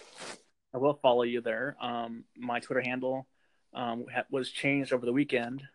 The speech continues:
Um, it was Podcast Phenom, but now it's just Ozzy Tells All. So now it's more simpler. Um, yeah, so follow me on Twitter, Snapchat, whatever. So it's all the same.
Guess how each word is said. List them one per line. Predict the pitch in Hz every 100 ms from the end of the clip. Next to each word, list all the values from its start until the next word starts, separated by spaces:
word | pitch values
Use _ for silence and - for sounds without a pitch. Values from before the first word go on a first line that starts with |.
| _
Um, | 127 117 113 113 - _ _ - - - _ -
it | 135
was | 120 123 120 113 -
Podcast | 127 117 - 123 110
Phenom, | - 147 143 135
but |
now | 120 117 117
it's | - -
just | - 110 - -
Ozzy | - 120 120
Tells | 120 113
All. | 113 113 - -
So | -
now | 113 113
it's | -
more | 117
simpler. | - 139 135 131 127 _ _ _ _ _ _
Um, | - 117 107 110
yeah, | 113 107 -
so | - -
follow | - 127
me | 123
on | 120 113
Twitter, | 160 160 160 151 - -
Snapchat, | 123 - 123 113
whatever. | 120 117 117 -
So | - 120
it's | -
all |
the | 120
same. | - 120 120